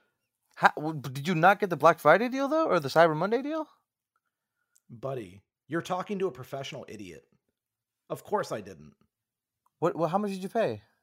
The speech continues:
Speaker 2: I don't wanna talk about it
Speaker 1: Oh
Speaker 2: on
Speaker 1: my
Speaker 2: air.
Speaker 1: God, did you pay full?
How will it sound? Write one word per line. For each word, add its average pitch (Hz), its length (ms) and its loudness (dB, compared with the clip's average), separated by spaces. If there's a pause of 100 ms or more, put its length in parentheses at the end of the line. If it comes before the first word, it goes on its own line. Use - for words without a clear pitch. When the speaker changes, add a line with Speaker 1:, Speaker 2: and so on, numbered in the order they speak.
(840)
Speaker 2:
I 180 100 4
don't 208 160 2
wanna 190 160 0
talk 143 280 -4
about 92 240 -14
it - 80 -18 (320)
Speaker 1:
Oh 143 180 8
Speaker 2:
on 123 140 0
Speaker 1:
my 113 100 0
Speaker 2:
air. 110 60 -6
Speaker 1:
God, 127 240 -2
did 127 120 -10
you 160 80 -8
pay 170 200 -8
full? 147 300 -16